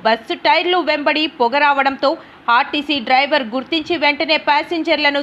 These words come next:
దించివేశారు. దీంతో ఈ మధ్యకాలంలో బస్సుల్లో మంటలు చెలరేగి ప్రాణాలు కోల్పోతున్న సంఘటనలు వార్తల్లో చూసి ప్రయాణికులు భయాందోళన చెందుతున్నారు. ప్యాసింజర్లు బస్సు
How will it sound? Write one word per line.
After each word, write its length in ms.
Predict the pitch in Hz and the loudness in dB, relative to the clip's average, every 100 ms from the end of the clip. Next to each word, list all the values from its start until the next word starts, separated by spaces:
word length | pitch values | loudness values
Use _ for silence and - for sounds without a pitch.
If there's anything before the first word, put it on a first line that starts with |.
| 233 | -4
దించివేశారు. 680 | 262 294 240 233 247 180 - - - - - 208 | -6 -6 -6 -2 0 0 -4 -20 -20 -20 -18 -2
దీంతో 260 | 285 359 381 370 339 | -2 0 2 2 2
ఈ 20 | 294 | 2
మధ్యకాలంలో 680 | 277 277 359 349 330 311 302 240 | 0 0 0 2 2 0 -2 2
బస్సుల్లో 460 | 269 285 339 320 302 277 254 | 0 0 -4 0 0 2 0
మంటలు 360 | 277 311 311 320 | 0 -2 -4 0
చెలరేగి 420 | 294 285 285 277 - | 0 2 2 -2 -2
ప్రాణాలు 380 | 254 277 285 277 269 | 0 0 0 -2 -2
కోల్పోతున్న 440 | 262 269 262 247 247 | -2 -2 -2 -2 0
సంఘటనలు 600 | 247 247 262 269 262 254 302 - - - 214 | -2 -2 -2 0 2 0 -2 -8 -20 -4 2
వార్తల్లో 480 | 277 370 392 359 349 349 | 2 2 2 2 2 0
చూసి 240 | 311 320 302 | -4 -2 -2
ప్రయాణికులు 560 | 254 262 294 302 294 269 220 | 0 2 2 -2 -2 -2 0
భయాందోళన 600 | 226 247 285 302 320 330 302 | 2 2 0 0 0 0 -2
చెందుతున్నారు. 500 | 277 254 247 226 196 - - - - - - - | -6 -6 -4 0 0 -2 -20 -20 -20 -20 -20 -2
ప్యాసింజర్లు 680 | 285 294 359 311 330 285 294 247 | 0 0 -2 -2 0 0 -2 0
బస్సు 240 | 269 269 | 0 0